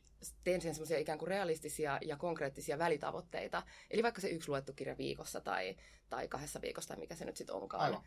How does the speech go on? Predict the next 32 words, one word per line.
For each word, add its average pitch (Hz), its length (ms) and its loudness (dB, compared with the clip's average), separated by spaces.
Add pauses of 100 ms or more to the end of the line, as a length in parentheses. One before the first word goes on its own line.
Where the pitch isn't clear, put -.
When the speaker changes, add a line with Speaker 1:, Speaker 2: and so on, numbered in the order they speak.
(240)
Speaker 1:
Ja 196 60 0
niiden 202 180 4
Speaker 2:
Joo. 143 60 0
Speaker 1:
kautta 139 240 -2
sit 156 140 -6
ikään - 220 -6
kuin - 100 -10
saan - 200 -4
sitä 175 220 -6 (100)
potkua - 400 2
siihen 165 240 -4
tekemiseen. - 480 -4 (180)
Speaker 2:
Aivan. 135 340 -10 (760)
Joo, 131 100 0
tossa 120 180 -4
mä 120 60 0
oon 117 60 -2
kuullut, 113 320 -2 (140)
tai 104 100 -8
siis 110 160 -8
ollut 110 240 -8
semmoisissa 98 280 -10
keskusteluissakin, 95 760 -10
missä 92 260 -6
ikään 95 300 -10
kuin, 90 320 -12 (320)
että 104 160 -10
jos 101 80 -6
puhutaan 95 420 -12
tavoitteista 120 680 -8 (100)
ja - 80 -12
sit 95 140 -12